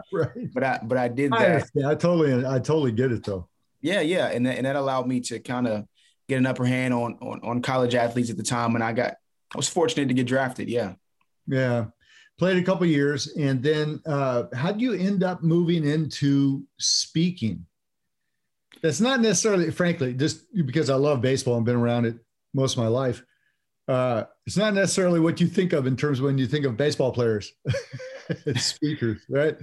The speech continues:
Speaker 2: Yeah.
Speaker 1: Come on.
Speaker 2: So, so for me,
Speaker 1: How'd that happen?
Speaker 2: the whole, everything happened because I, I, there was an E sixty. I'm not sure if you're familiar with, like, the E S P N thirty for thirties or the
Speaker 1: Right. Oh,
Speaker 2: E sixty
Speaker 1: yeah.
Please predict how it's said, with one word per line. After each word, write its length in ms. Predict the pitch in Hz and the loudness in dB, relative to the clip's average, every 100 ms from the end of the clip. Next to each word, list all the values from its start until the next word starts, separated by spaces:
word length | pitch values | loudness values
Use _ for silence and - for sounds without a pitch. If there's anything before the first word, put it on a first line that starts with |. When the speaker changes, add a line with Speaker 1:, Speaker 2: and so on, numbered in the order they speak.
| 165 - | -4 0
Speaker 2:
Yeah. 140 | 127 | 0
Speaker 1:
Come 80 | 151 | 0
on. 120 | - - | -4 -6
Speaker 2:
So, 380 | - 135 127 151 | 0 0 0 -4
so 220 | 147 135 | -2 0
for 140 | 127 123 | 2 2
me, 380 | 127 175 139 123 | 4 4 2 2
Speaker 1:
How'd 160 | 180 | 2
that 140 | 175 143 | 0 0
happen? 360 | 123 - 92 - _ _ _ _ _ _ - | 0 -4 -8 -12 _ _ _ _ _ _ -4
Speaker 2:
the 120 | 117 | 0
whole, 340 | 143 170 170 143 | 2 2 0 0
everything 380 | 160 180 170 135 | 0 0 0 0
happened 420 | 143 160 143 127 | 0 0 2 2
because 400 | 123 - 120 117 | 2 0 -2 0
I, 280 | 151 160 107 _ - | 0 -2 -8 _ -10
I, 140 | 113 | -8
there 120 | 139 160 | -2 -2
was 140 | 151 | 0
an 100 | 143 | -2
E 180 | 147 147 | -4 -4
sixty. 400 | - 151 143 147 | -2 -2 -2 0
I'm 80 | 143 | 0
not 140 | 131 | 0
sure 140 | 147 | 0
if 80 | 131 | -2
you're 80 | 131 | -4
familiar 380 | 139 135 135 131 | -2 0 2 2
with, 120 | 123 | 0
like, 120 | 120 117 | -2 -2
the 140 | 123 | -2
E 60 | 139 | -2
S 100 | 131 | -2
P 200 | - 139 | -2 0
N 120 | 123 | 2
thirty 220 | 135 131 | 2 0
for 140 | 127 120 | -2 -2
thirties 460 | 135 131 135 123 | 0 0 0 0
or 100 | 123 | 0
the 140 | 113 107 | -2 0
Speaker 1:
Right. 120 | 143 | 0
Oh, 40 | |
Speaker 2:
E 60 | 135 | 0
sixty 460 | 127 - 143 | -2 -2 0
Speaker 1:
yeah. 40 | 160 | 2